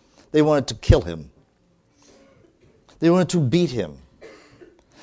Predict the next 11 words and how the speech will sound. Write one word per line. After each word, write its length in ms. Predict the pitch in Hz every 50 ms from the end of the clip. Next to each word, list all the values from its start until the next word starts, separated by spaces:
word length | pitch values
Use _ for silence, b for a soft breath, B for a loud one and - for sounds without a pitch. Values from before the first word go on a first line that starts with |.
| B B B
He, 180 | - 170 185 165
he 260 | - - 165 175 165
came 320 | - - - 180 190 185 -
close 440 | - - - 165 165 180 170 175
to 100 | - 156
being 480 | 151 143 160 156 151 147 143 139 123 - _ _
stoned 760 | - - - - - 156 156 160 170 170 175 175 156 - - -
to 100 | - -
death 580 | 139 123 135 156 135 117 113 117 113 - - - -
three 340 | - - - 156 165 165 160
times. 800 | - - - 117 110 104 95 92 - - - - - - - -